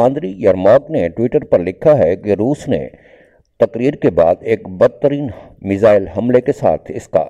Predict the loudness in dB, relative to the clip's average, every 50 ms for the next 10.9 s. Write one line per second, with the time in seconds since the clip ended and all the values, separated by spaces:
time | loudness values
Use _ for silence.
0 | -8 -2 0 2 4 4 4 2 -2 -6 -6 -4 -4 -4 -4 -4 -6 -6 -8 _
1 | _ _ _ _ _ _ _ -4 0 0 2 4 4 2 2 2 2 0 2 2
2 | 2 2 2 2 0 2 2 2 4 4 2 2 2 0 -2 0 0 0 0 -2
3 | -4 -6 -6 -4 -2 0 0 0 0 2 2 2 2 2 -2 -4 0 0 2 2
4 | 0 0 0 2 2 2 2 0 -2 -2 -6 -8 -2 0 0 0 0 0 -2 -2
5 | -2 -2 -2 -4 -2 0 2 4 4 6 6 4 2 0 -2 -4 -2 -2 -2 2
6 | 2 2 2 2 2 0 0 -2 -2 0 0 2 2 2 2 2 0 2 2 0
7 | -2 -2 -2 -2 -2 -2 -2 -4 -6 -10 -16 -20 -20 -20 -20 -20 _ -18 -6 0
8 | 2 2 2 2 2 0 0 2 2 2 2 2 0 -4 -4 -4 -4 -4 -2 0
9 | 0 0 0 -2 -4 0 0 0 2 0 0 -2 -2 -2 -2 -2 -4 -4 -4 -6
10 | -12 _ _ -20 _ _ -6 0 2 4 4 4 2 2 0 0 0 0